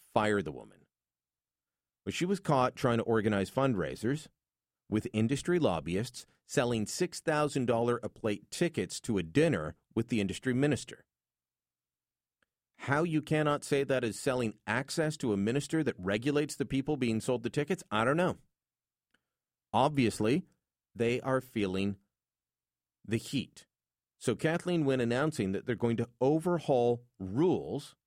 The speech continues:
and that a full package will become, be coming by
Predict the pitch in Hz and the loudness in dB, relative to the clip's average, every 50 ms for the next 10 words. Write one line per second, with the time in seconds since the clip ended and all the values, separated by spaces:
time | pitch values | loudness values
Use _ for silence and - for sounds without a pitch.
0 | _ _ _ _ _ _ - 123 120 110 117 101 - - _ - 175 175 175 160 | _ _ _ _ _ _ -4 -2 0 0 0 -2 -4 -8 _ -4 -2 -2 -2 0
1 | 160 156 135 127 120 - 139 120 101 104 113 127 151 160 175 156 - - 135 120 | 0 0 0 0 0 -2 -4 -4 -4 -2 -2 -2 0 0 -2 -4 -2 0 0 0
2 | 113 107 - _ _ - 101 - 120 113 - - 185 196 147 98 87 98 92 - | 0 -2 -4 _ _ -12 -6 -2 -2 -2 0 0 0 2 2 0 -2 -2 -2 0
3 | 110 107 107 107 110 110 | 0 2 2 2 0 -2